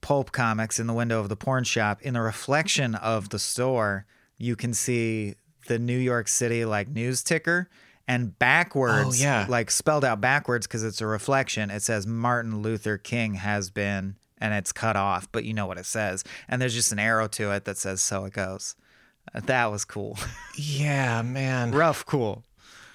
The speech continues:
Speaker 1: That's a ballsy addition. That's a pretty, like, we're adding ourselves into this now. Yeah.
Speaker 2: And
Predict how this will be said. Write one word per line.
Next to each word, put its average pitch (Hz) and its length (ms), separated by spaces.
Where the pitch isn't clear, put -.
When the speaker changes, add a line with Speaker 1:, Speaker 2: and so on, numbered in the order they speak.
Speaker 1:
That's 185 140
a 214 60
ballsy 165 460
addition. 127 540
That's 143 240
a 160 60
pretty, 143 340
like, 120 380
we're 113 340
adding 156 420
ourselves 143 460
into 151 180
this 104 280
now. 98 300
Yeah. 104 220
Speaker 2:
And 135 160